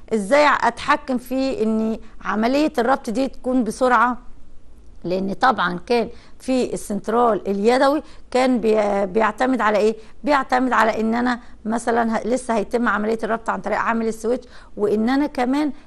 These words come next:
لسه هقوم بعمليه الايه؟ الاتصال. هتاخد ايه؟ هتاخد وقت، بيعتمد عليا في عمليه الايه؟ الاتصال. ده بالنسبه لمراحل ايه؟ تطور السنترالات. بعد كده عندنا ايه يا اولاد؟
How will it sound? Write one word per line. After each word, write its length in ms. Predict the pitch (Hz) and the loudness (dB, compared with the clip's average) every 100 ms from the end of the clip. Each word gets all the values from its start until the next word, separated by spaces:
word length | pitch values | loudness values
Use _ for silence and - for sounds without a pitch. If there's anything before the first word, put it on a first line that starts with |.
| - | -6
لسه 320 | 220 254 - | -2 -2 -2
هقوم 220 | 247 226 240 | -2 0 0
بعمليه 460 | 202 208 214 233 233 | 0 0 0 0 -2
الايه؟ 280 | 190 226 220 - - | 0 0 -2 -8 -8
الاتصال. 640 | - - 202 - 254 269 | -6 -6 -6 -2 0 0
هتاخد 480 | 202 196 226 226 202 | -6 -2 -2 -2 -2
ايه؟ 240 | 208 208 - - | 0 0 -4 -16
هتاخد 540 | 185 - 233 247 262 - | -8 -2 -2 0 -6 -6
وقت، 240 | 196 180 - - - | -4 -4 -6 -14 -12
بيعتمد 460 | - 190 - 240 240 | -4 -4 -2 -2 0
عليا 380 | 185 208 254 277 | 2 2 2 0
في 160 | 247 | 0
عمليه 340 | 214 208 208 214 | -2 0 -4 -4
الايه؟ 280 | 180 190 202 - - - | -6 -4 -4 -6 -16 -6
الاتصال. 500 | 226 208 190 - 165 - - - | -2 -2 -4 -8 -10 -12 -16 -6
ده 180 | 202 285 | 2 2
بالنسبه 500 | 233 233 254 214 240 | 2 0 0 0 0
لمراحل 540 | 196 190 208 208 190 | 0 -2 -2 -2 -2
ايه؟ 280 | 175 196 190 - - - | 0 0 -2 -6 -18 -12
تطور 460 | 180 190 190 196 - | -6 -2 -2 -4 -8
السنترالات. 680 | 185 - 196 165 165 156 - - - - - | -10 -8 -6 -4 -6 -8 -12 -16 -18 -18 -6
بعد 260 | - 392 285 | 2 2 2
كده 240 | 330 311 | 0 2
عندنا 400 | 254 233 220 247 | 4 2 0 0
ايه 60 | 220 | 0
يا 60 | |
اولاد؟ 300 | 226 208 202 | 0 0 -2